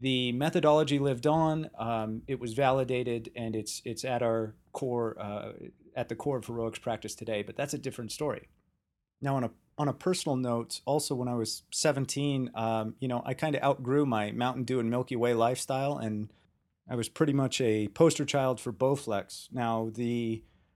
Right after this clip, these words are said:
uh, only reason that this is relevant is to, uh, share some street cred when I talk about, uh, lifestyle design and building a better life for yourself for all the geeks out there who, who struggle with this.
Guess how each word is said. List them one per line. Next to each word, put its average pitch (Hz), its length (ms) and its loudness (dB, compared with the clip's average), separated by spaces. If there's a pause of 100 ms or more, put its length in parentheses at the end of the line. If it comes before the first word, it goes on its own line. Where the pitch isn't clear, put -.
(140)
uh, 107 380 0 (380)
only 165 200 4
reason 151 280 2
that 127 100 0
this 127 280 2
is 107 160 -4
relevant 117 520 2
is 113 420 -2
to, 113 560 -2 (120)
uh, 110 360 -6
share 143 340 0
some 123 240 -2
street 131 320 -2
cred 120 360 -2
when 117 180 -4
I 113 160 0
talk 113 260 -4
about, 110 420 0 (320)
uh, 107 140 0
lifestyle 113 500 0
design 107 380 -2
and 104 140 -6
building 117 280 0
a 107 60 -4
better 107 220 -2
life 107 240 0
for 113 80 -6
yourself 107 340 -4
for 117 100 -4
all 107 80 0
the 104 60 -4
geeks 113 320 -4
out 104 200 -4
there 107 180 -2
who, 107 340 -6
who 120 100 -8
struggle 113 360 -2
with 104 140 -6
this. 110 260 -4